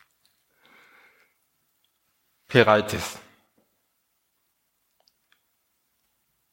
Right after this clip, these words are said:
Aber was soll ich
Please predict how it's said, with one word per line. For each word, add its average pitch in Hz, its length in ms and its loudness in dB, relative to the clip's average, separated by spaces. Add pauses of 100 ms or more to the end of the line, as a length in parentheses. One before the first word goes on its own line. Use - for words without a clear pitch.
(1700)
Aber 127 440 4
was 151 240 2
soll 135 200 2
ich - 440 -8